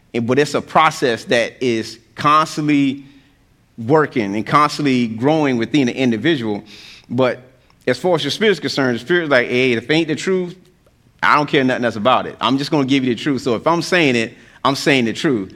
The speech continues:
Now, if you're getting it from your soul, mm, it may be the truth, it may be not, 'cause he's still battling with what I'm saying.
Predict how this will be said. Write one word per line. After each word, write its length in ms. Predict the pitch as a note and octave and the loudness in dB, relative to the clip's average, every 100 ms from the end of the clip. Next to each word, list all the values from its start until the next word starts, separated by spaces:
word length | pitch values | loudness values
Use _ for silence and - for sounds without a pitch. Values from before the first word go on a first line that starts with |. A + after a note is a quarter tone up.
| - - | -14 0
Now, 180 | A#2 A2 | 0 2
if 60 | |
you're 100 | D3 | 0
getting 220 | E3 F#3+ | 2 2
it 60 | D#3 | 2
from 160 | F3 D#3+ | 0 2
your 140 | D#3+ | 0
soul, 580 | D#3+ F#3 F3+ F3 E3 - _ C3+ | 0 0 2 0 -4 -10 _ -2
mm, 400 | D3+ D3+ C#3 - - _ - | 0 0 -2 -10 -20 _ -4
it 120 | A#2+ | 2
may 140 | D3 | 4
be 120 | E3 D#3+ | 4 0
the 40 | |
truth, 380 | - E3+ D#3+ - | 2 2 2 0
it 60 | C3 | 2
may 180 | D3 | 4
be 80 | C#3+ | 4
not, 340 | C#3 D#3+ A#2 - | 4 4 2 0
'cause 140 | A#2+ | -2
he's 140 | B2 | -2
still 200 | - D3+ | 0 -2
battling 480 | B2 C#3+ C#3 B2+ A#2+ | 2 4 4 2 -2
with 120 | A#2+ | -2
what 180 | A#2 B2+ | 0 0
I'm 80 | C#3+ | 0
saying. 460 | C#3 A2 F#2 F2+ | -2 -4 -4 -8